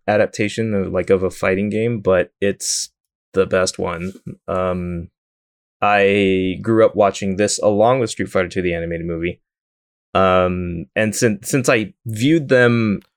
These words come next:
within the same year, pretty much, and they were such hot rivals in the arcades, and they were both fighting games, and, like, it, it, they are so intermingled in my mind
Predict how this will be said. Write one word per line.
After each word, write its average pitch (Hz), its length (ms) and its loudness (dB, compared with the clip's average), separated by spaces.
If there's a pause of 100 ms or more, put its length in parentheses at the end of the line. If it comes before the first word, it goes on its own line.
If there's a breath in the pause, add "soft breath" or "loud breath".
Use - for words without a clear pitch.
(100)
within 123 320 0
the 101 100 0
same 110 480 0
year, 101 580 0 (260)
pretty 156 200 2
much, - 500 -4 (680)
and 107 340 2
they 113 140 6
were 110 380 4
such - 400 -2
hot - 260 0
rivals 98 600 0
in 95 80 0
the 92 120 0
arcades, 95 800 0 (600)
and 98 180 2
they 98 60 4
were 95 80 2
both 95 240 0
fighting 139 400 0
games, 92 500 0
and, 82 320 -8
like, 80 300 -6
it, 82 480 -4
it, 92 200 -2
they 113 120 4
are 110 120 4
so 120 540 4
intermingled 104 640 -2
in 87 100 -2
my 87 140 -6
mind 85 480 -6